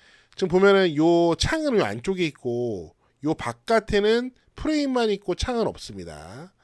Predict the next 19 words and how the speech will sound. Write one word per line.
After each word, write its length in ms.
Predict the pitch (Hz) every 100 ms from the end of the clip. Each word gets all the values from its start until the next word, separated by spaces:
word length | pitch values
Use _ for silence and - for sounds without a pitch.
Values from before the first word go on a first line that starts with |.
| _
우리나라 640 | 147 214 226 220 208 202
여름에 340 | 147 151 175 165
비가 280 | - 143
진짜 380 | 160 - 143 214
많이 200 | 165 104
오잖아요. 500 | 101 95 90 76 76 -
그럼 160 | 190
비가 340 | - 185 202 196
이쪽으로 520 | 156 - 190 180 170
막 180 | 135 -
바람 260 | 151 190
불면 280 | 190 180 160
들이치겠죠. 840 | - 160 - 240 220 - 95 78 _ _ _ _ _ _
그리고 280 | 190 202 175
목조는 1080 | 143 165 - 294 285 208 185 196 156 92 80 _ _ _
이 160 | 143
수분에 480 | 160 - 302 285 247
굉장히 440 | 151 147 202 226 190
취약합니다. 800 | - 180 - 131 95 78 82